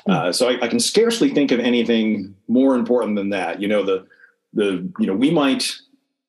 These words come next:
Speaker 2: ecologically say, "Oh, this is a big problem that we're losing these vultures. They're nature's cleanup crew and they're really important for keeping diseases down." Well, there are these other people who are like, "Our loved one can't go to heaven because
Speaker 1: Hmm.
Speaker 2: we don't have vultures right now."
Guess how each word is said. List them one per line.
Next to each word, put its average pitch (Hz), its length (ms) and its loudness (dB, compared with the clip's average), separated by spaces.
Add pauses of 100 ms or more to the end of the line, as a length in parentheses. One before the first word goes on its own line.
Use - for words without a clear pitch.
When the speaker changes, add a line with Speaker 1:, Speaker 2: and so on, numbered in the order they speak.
(120)
Speaker 2:
ecologically 117 840 0
say, 95 200 0
"Oh, 127 140 2
this 139 160 2
is 123 80 2
a - 60 -4
big 113 160 0
problem 117 380 0
that 98 120 -2
we're 107 60 -2
losing 101 320 -2
these 92 400 -4
vultures. 92 680 0
They're 95 320 0
nature's 92 320 -2
cleanup 226 440 0
crew 101 440 2
and 95 140 -2
they're 95 140 -2
really 117 240 0
important 127 440 0
for 110 140 -2
keeping 135 300 2
diseases 170 480 0
down." 87 300 -4 (420)
Well, 110 260 2
there 139 120 -2
are - 20 -4
these 151 160 0
other 131 200 0
people 117 300 0
who 117 60 4
are 120 100 2
like, 120 180 -6 (680)
"Our 139 180 0
loved 165 280 0
one 175 180 0
can't 170 220 -2
go 175 100 0
to 175 100 0
heaven 202 300 -4 (300)
because 196 240 2
Speaker 1:
Hmm. - 60 0
Speaker 2:
we 127 40 4
don't 127 140 2
have 120 160 2
vultures 120 380 0
right 85 180 -6
now." - 240 -16